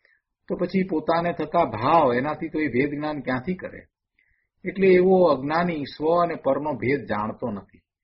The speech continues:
એને વિવેક નથી, સ્વથી પર બીજું બધું કેટલું જુદું છે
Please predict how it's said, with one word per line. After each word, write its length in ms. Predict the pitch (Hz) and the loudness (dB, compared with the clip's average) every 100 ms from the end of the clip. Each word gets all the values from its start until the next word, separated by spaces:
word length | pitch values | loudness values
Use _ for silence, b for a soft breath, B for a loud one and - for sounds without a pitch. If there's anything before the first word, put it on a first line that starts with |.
| _ _ _ 175 | _ _ _ 0
એને 160 | 196 | 2
વિવેક 440 | 147 147 185 202 139 | 2 4 4 4 0
નથી, 280 | 113 117 | -4 -6
સ્વથી 1400 | 107 - 143 160 151 - _ - - _ _ _ _ 156 147 | -10 -2 0 0 -2 -10 _ -20 -20 _ _ _ _ -8 -8
પર 340 | - 131 143 | -2 -2 0
બીજું 300 | 123 123 143 | -4 -4 -4
બધું 280 | 123 139 127 | -4 -4 -6
કેટલું 340 | 123 113 135 | -8 -6 -6
જુદું 380 | 110 104 123 190 | -6 -6 -2 -2
છે 440 | 190 110 101 - | 0 -4 -6 -10